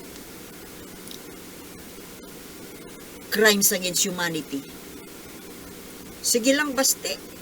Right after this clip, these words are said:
Go on. Dagdagan mo pa. Nang sa ganun, eh, tatlo na kayo, mag-aama, na pwedeng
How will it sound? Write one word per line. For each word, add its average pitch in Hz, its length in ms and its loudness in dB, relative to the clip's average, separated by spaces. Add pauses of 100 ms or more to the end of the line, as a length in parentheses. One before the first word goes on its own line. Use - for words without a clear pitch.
(680)
Go 220 300 12 (100)
on. 143 480 2 (1300)
Dagdagan 240 400 12
mo 269 160 8
pa. 233 320 10 (1000)
Nang 233 180 8
sa 240 160 12
ganun, 233 320 8
eh, 185 320 8 (1400)
tatlo 247 400 12
na 226 160 8
kayo, 170 320 8 (240)
mag-aama, 151 480 2 (1600)
na 165 100 -2 (120)
pwedeng 170 720 4